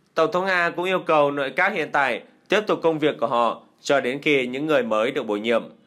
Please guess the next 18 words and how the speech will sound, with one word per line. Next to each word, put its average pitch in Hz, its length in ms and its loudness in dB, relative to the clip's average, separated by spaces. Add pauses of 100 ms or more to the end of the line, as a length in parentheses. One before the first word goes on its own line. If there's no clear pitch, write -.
(600)
Theo 180 200 2
tờ 151 280 2
Moscow 143 640 0
Times, 123 420 -2 (280)
ứng 160 220 2
viên 196 160 0
tiềm 156 180 0
năng 156 260 0
cho 151 140 2
vị 139 180 -2
trí 139 220 -2
thủ 151 160 -4
tướng 120 420 0 (200)
bao 151 260 4
gồm 147 260 -2
thị 143 140 -4
trưởng 120 340 0
Moscow 127 760 0